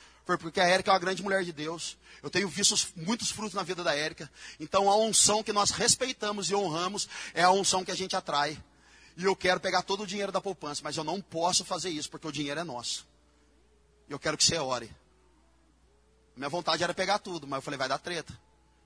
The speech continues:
Então no outro dia, no domingo, ela falou, "Tá bom." No domingo, o Gustavo Paiva vem aqui, ele chama a Érica, ele profetiza na Érica. A Marcela vem e fala, "Vamos sacar o dinheiro e vamos dar tudo pra Érica."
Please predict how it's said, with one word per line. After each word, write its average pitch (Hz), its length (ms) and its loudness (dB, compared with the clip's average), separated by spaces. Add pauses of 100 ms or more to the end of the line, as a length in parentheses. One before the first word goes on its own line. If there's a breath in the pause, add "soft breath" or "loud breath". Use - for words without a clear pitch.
(1500)
Então 202 220 6
no 240 80 8
outro 254 260 12
dia, 247 200 6
no 262 80 4
domingo, 240 440 2
ela 226 160 8
falou, 214 200 2
"Tá 220 120 6
bom." 214 300 4 (960 soft breath)
No 226 80 2
domingo, 269 360 8 (300)
o 247 220 -10
Gustavo 262 380 8
Paiva 247 260 10
vem 247 180 6
aqui, 233 220 6
ele 254 220 6
chama 254 260 10
a 226 60 12
Érica, 240 240 8
ele 247 100 8
profetiza 247 580 4
na 254 140 10
Érica. 214 380 2 (1040 soft breath)
A 165 100 6
Marcela 220 360 12
vem 220 140 8
e - 20 -2
fala, 220 180 10
"Vamos 196 220 8
sacar 214 260 8
o 208 60 6
dinheiro 190 420 2 (640 soft breath)
e 156 80 -8
vamos 170 240 -4
dar 175 120 6
tudo 160 180 -10
pra 165 160 -2
Érica." 127 280 -10